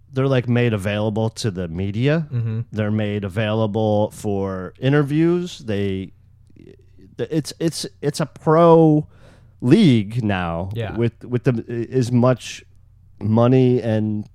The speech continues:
Speaker 1: time is put in behind it.
Speaker 2: Mm-hmm. Yeah, that's so true. But I guess kind of, but when I'm sitting thinking about, you know,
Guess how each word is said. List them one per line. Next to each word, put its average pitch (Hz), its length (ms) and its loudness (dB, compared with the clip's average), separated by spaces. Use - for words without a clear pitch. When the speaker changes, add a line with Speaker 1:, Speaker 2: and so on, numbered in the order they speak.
Speaker 1:
time 123 460 0
is 98 120 -4
put 117 220 0
in 101 140 0
behind 104 340 -6
it. - 140 -14
Speaker 2:
Mm-hmm. 117 340 -6
Yeah, 113 320 -8
that's 131 180 -6
so 160 160 -2
true. 139 360 -2
But - 180 -6
I 170 100 0
guess 208 160 0
kind 220 180 -2
of, 185 300 0
but 143 400 -2
when 156 160 -4
I'm 160 100 -4
sitting 180 240 -6
thinking 170 260 -4
about, 131 360 -2
you 127 80 -4
know, 120 340 -4